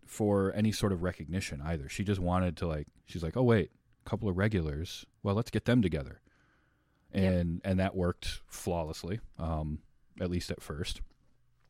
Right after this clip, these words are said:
Speaker 2: <laughs>
Speaker 1: Which, that was another one of those, uh, really fun and, uh, funny scenes is when the two of them finally get together.
Speaker 2: Mm-hmm.
Speaker 1: <laughs> And then
Speaker 2: Yeah.
Speaker 1: she's gotta, like, turn the steamer on
Speaker 2: Turn
Speaker 1: to,
Speaker 2: the
Speaker 1: to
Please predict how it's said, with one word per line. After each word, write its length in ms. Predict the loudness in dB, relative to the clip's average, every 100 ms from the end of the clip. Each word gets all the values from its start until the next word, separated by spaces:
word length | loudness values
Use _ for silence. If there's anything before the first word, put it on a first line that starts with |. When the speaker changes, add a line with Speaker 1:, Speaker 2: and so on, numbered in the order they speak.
| -12
Speaker 2:
<laughs> 1200 | -10 -10 -14 _ -20 -20 -20 -20 -20 -20 _ -4
Speaker 1:
Which, 300 | 2 2 4
that 140 | 4 6
was 120 | 6
another 200 | 6 6
one 120 | 6
of 60 | 4
those, 240 | 2 0
uh, 200 | -2 -2
really 240 | 2 4 2
fun 480 | 2 2 2 0 -2 -12 -4
and, 300 | -2 0 0
uh, 320 | -2 -4 -6 -10
funny 480 | -8 0 2 2 2
scenes 360 | 0 -2 -2
is 100 | -4
when 160 | -2 -2
the 80 | 0
two 180 | 2 2
of 80 |
them 160 | 0 -2
finally 340 | -2 -2 0
get 120 | -4 -6
together. 400 | -6 -2 -2 -4 -18 -20 -20 -20 -4
Speaker 2:
Mm-hmm. 340 | 2 2 4 0
Speaker 1:
<laughs> 40 | -2 -20 _ -20 -14 -14 _ _ _ _ -20 -20 -10
And 120 | -4
then 100 | 0
Speaker 2:
Yeah. 40 | 0
Speaker 1:
she's 180 | 0 2
gotta, 160 | 4
like, 180 | 4 2
turn 260 | 4 6 6
the 60 |
steamer 440 | 4 4 6 6 6
on 260 | 4 4
Speaker 2:
Turn 120 | 4
Speaker 1:
to, 40 |
Speaker 2:
the 60 |
Speaker 1:
to 20 | 2